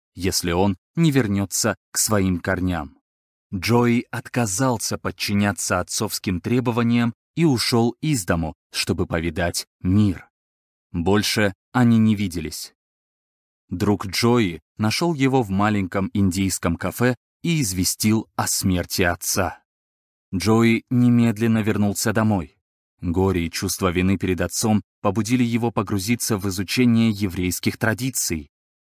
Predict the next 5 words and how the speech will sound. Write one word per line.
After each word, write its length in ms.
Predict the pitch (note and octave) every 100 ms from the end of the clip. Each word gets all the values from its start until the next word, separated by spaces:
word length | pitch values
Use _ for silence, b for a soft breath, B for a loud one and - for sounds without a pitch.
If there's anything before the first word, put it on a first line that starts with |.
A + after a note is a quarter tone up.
| _ _
Потрясённый 800 | F2 - F2+ - G2+ F#2+ F2 E2
тем, 320 | - G#2 F2+ - -
что 200 | - C#3+
ему 280 | A#2 A2
открылось, 600 | G2+ - B2 B2 F#2+ -